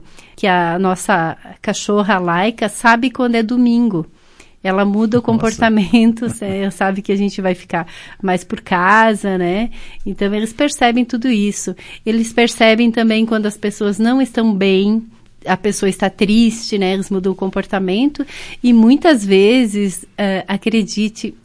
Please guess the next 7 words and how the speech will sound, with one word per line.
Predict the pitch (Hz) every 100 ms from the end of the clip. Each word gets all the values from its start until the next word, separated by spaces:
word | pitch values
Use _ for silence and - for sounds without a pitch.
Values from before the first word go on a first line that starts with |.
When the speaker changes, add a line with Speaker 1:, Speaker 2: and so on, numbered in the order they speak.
| -
Speaker 1:
eles | 208 202 202
adoecem | 208 202 185 180 - 185
por | 190 175
nós. | 165 147 - - - - - - - -
Speaker 2:
É | 95
verdade. | 92 92 92 85 -
Solange, | - 156 147 147 123 90